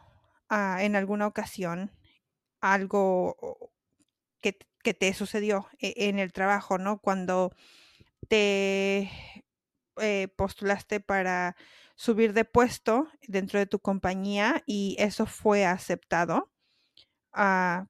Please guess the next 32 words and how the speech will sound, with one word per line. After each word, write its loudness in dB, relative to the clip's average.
tú -8
no -4
te -12
sentías -8
lo -8
suficiente. -8
¿Puedes 6
contarnos 2
más -2
acerca -4
de -2
cómo, 8
ah, -4
cómo 0
fue -4
que, -10
que -4
te -8
sentiste? -6
Y -2
creo 0
que 0
también 0
sería 0
bueno -2
que, -4
eh, -18
para 2
que -4
el -4
público 0
entendiera, -2